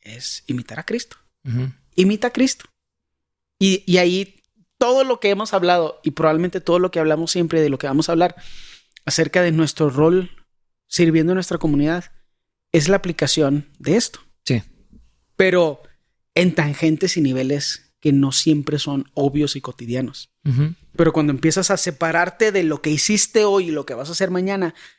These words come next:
Speaker 1: empiezas a ver cómo todas las cosas se embonan en el plan que Dios le enseña a otras cosas que están en autoridad que probablemente ni siquiera podemos procesar con nuestros sentidos. Y dice, "Mira,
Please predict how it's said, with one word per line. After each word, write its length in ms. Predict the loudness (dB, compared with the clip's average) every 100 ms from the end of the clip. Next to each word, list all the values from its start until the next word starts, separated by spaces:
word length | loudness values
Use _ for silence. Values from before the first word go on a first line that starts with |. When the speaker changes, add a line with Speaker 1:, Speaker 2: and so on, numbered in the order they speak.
| _
Speaker 1:
empiezas 320 | -4 -2 0 0
a 60 |
ver 140 | 0 0
cómo 200 | -2 -2
todas 320 | 2 2 2
las 160 | 0 -4
cosas 240 | -4 -2
se 80 | 0
embonan 540 | 2 4 2 0 -2
en 100 | 0
el 100 | 0
plan 360 | 2 2 0 -2 -14 -12 0
que 160 | 2
Dios 220 | 2 0
le 120 | 2 0
enseña 440 | 0 -2 0 0
a 40 |
otras 280 | 0 -2 -4
cosas 280 | -2 -2 0
que 80 | 0
están 220 | 0 0
en 100 | 0
autoridad 420 | 0 0 2 2
que 120 | 0
probablemente 560 | 0 2 2 0 -2 0
ni 100 | -2
siquiera 320 | -2 -2 0
podemos 320 | 2 0 0
procesar 560 | 0 0 0 -2 -2 0
con 160 | 2 2
nuestros 300 | 2 -2 -4
sentidos. 540 | -2 2 2 2 -8 _ _ _ _
Y 60 | -4
dice, 120 | 0
"Mira, 280 | 0 -2